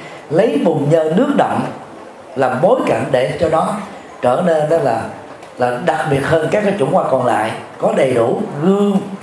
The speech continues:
nhụy, cánh và hạt. Và điều này nó khác hoàn toàn với một số, à, à, người chủ trương tịnh độ đó, là phải chán ghét cõi ta bà, đam mê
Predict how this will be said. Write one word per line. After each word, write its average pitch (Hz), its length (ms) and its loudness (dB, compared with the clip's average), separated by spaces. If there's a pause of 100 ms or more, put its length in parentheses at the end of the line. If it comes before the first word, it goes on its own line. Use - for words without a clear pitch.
(160)
nhụy, 127 420 2 (360)
cánh 233 360 2 (400)
và 113 480 0
hạt. 113 300 -2 (1700)
Và - 80 4
điều 165 140 2
này 156 160 2
nó 196 140 2
khác 277 280 2
hoàn 165 240 4
toàn 147 220 2
với 196 100 2
một 151 200 0
số, 247 360 2
à, 170 200 2 (580)
à, 147 140 0
người 143 340 4
chủ 139 200 2
trương 180 140 4
tịnh 147 160 2
độ 123 240 2
đó, 208 80 4 (500)
là 123 100 2
phải 135 140 2 (100)
chán 247 240 0
ghét 294 200 2
cõi - 160 2
ta 156 100 4
bà, 120 340 0 (500)
đam 196 280 2
mê 190 80 4